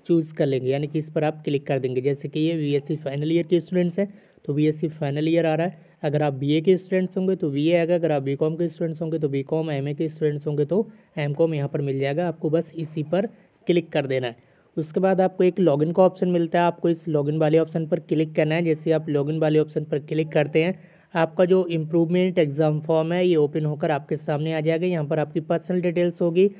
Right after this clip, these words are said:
और इसे आपको scroll down करते हुए नीचे आ जाना है। बस एक चीज़ का आपको ध्यान रखना है,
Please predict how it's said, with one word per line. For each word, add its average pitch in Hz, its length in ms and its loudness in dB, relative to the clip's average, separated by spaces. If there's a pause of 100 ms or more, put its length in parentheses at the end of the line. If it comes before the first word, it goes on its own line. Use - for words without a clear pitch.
(320)
और 160 240 6
इसे 160 320 -2
आपको 175 300 2
scroll 165 280 0
down 165 180 2
करते 156 240 -2
हुए 165 160 2
नीचे 143 320 -2
आ 165 100 4
जाना 160 260 0
है। 180 60 0
बस 175 220 0
एक 156 140 -6
चीज़ 160 220 -4
का 160 120 0
आपको 156 240 0
ध्यान 143 280 -2
रखना 160 240 0
है, 185 100 -2